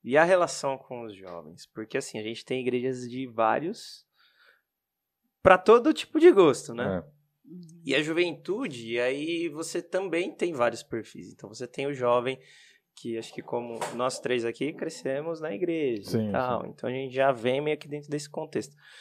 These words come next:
Speaker 1: Mas e a galera de fora? Tipo, como que tá o contexto? Como que você sente que tá a visão? Não sei, da época que você
Speaker 2: É.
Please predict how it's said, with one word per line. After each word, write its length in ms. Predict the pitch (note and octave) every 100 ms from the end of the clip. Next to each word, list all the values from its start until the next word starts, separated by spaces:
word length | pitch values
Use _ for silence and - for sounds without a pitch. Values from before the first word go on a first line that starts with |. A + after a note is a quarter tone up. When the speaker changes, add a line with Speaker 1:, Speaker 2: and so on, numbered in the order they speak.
| - _
Speaker 1:
Mas 100 | A#2
e 40 | B2+
a 60 |
galera 340 | C3+ D3 D3+ D#3
de 100 | F3
fora? 560 | - - D3 A2 G2+ - _ _
Tipo, 520 | _ - F#2+ F2+ - _ _ _ _ _
como 240 | - D3+
que 120 | D#3+ -
tá 240 | - C#3
o 60 | C#3
contexto? 800 | - C3 - A2 A2 - - A#2+
Como 240 | A2+ A2+
que 100 | B2
você 220 | A#2 A#2
sente 460 | - A2 A2 G#2+ -
que 300 | - G#2 - _ _ _ _ -
tá 160 | A2+
a 20 | A2
visão? 560 | G#2+ G2 A2+ C3+ C3
Não 120 | A#2 A2+
sei, 320 | - A#2 G#2
da 180 | G#2 A2
época 240 | A2+ A#2
que 100 | -
você 260 | A2 -
Speaker 2:
É. 40 | B2